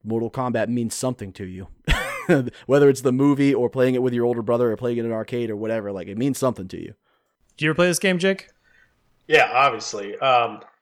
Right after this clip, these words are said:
Speaker 3: this is the, if I was gonna play a fighter in the arcade, it's Mortal Kombat. Um, usually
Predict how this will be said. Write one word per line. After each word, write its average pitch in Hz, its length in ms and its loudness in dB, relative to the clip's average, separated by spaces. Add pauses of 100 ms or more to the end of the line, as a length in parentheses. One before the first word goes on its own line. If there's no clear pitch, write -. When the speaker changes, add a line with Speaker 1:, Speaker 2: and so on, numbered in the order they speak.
(300)
Speaker 3:
this 151 160 2
is 151 120 -6
the, 151 380 6 (220)
if 151 80 0
I 185 40 6
was 190 120 4
gonna 185 120 2
play 180 200 4
a - 20 4
fighter 160 540 6
in 156 100 -4
the 143 140 0
arcade, 120 640 0
it's 123 180 -10
Mortal 113 280 0
Kombat. 101 500 -4 (220)
Um, 95 420 -6 (380)
usually 139 560 0